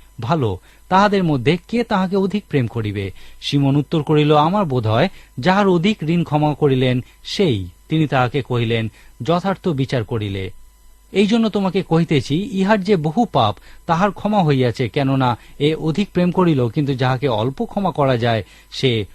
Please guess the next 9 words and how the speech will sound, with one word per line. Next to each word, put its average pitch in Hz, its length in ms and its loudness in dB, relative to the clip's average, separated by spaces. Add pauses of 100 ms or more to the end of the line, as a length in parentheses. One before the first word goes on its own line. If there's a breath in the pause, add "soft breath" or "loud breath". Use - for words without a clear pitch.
(120 soft breath)
অল্প 160 320 0
প্রেম 131 260 -2
করে।'" 101 320 -4 (760)
পরে 131 340 0 (340)
তিনি 151 200 2
সেই 131 160 2
স্ত্রীলোককে 190 500 -4
কহিলেন, 113 500 -2 (320 soft breath)
"তোমার 135 260 0